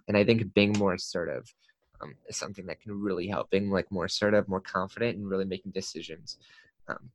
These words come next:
but it's oftentimes somebody that people wanna be around. So I was actually reading earlier today, um, about, like, alpha females, and apparently this is true,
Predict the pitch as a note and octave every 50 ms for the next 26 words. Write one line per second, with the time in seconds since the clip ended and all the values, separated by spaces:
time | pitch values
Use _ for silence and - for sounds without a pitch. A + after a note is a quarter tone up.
0 | _ _ - G#2+ A2 G2+ - - - G#2+ A2 A2+ A2+ - A#2 A2 - G#2 G2 G2
1 | - - - G2+ G2+ G2 F#2+ F2 - - - G2 F#2+ G2+ G2 F#2+ F2+ F2 F2 F2+
2 | F#2+ E2+ - F#2+ F#2 F#2 E2+ F2 F2+ F2+ F2+ F2+ - - - - _ - C3 A#2+
3 | - A#2 B2 A#2+ A2+ B2+ C3+ - D#3+ C#3 A2+ A#2 A2+ A#2 G2+ - G#2+ G#2+ G#2 G#2+
4 | G#2 G2+ G2 - G2+ G2 F#2+ F#2+ F#2+ - - - - - - - - A2+ A2+ G#2+
5 | G#2 G2+ G2+ - G#2+ G2 A2 G2 F#2+ G#2 G2+ - F2+ G#2 G#2+ - A2 G#2+ - G#2+
6 | G#2 G#2 A2+ A#2+ C3+ D#3+ E3+ E3 - - - A#2 A2+ A2 A2 A2+ G#2+ - - -
7 | _ _ _ - A2+ A#2+ B2 B2+ - - - C#3+ D#3+ F3+ D3+ A2 B2 A#2 A2+ G#2
8 | G#2+ - G2 F#2+ - - - - G2+ F#2 F#2 G#2